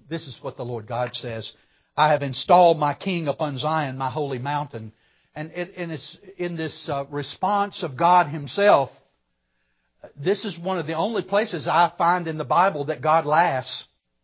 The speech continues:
And, and we may think it is some kind of mockery, and in, in a, it, it's, it's not that. Uh, can you imagine, um,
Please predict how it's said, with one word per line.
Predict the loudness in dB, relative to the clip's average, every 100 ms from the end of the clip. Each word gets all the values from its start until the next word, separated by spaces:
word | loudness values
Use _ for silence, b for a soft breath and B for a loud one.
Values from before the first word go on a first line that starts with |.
| _ _ _ _ _ _ _ _
And, | -6 -6
and | -6 -8 -4
we | -4
may | 0 0 0
think | -2 -2 -4
it | -6
is | -8
some | -6 -6
kind | -2 -4 -4
of | -8
mockery, | -4 0 0 0 -8 -6
and | -8
in, | -8 -10
in | -10 -8
a, | -8 -10 b b b b
it, | -14 -12 -10
it's, | -10 -10 -14 -14
it's | -12 -12 -8
not | -6 -6 -6
that. | -2 0 0 -4 b b -6
Uh, | -4 -4 -6
can | -6
you | -2 -2
imagine, | 2 2 2 0 -4 -6 -10 _ _ _ _ _
um, | -4 -2 -2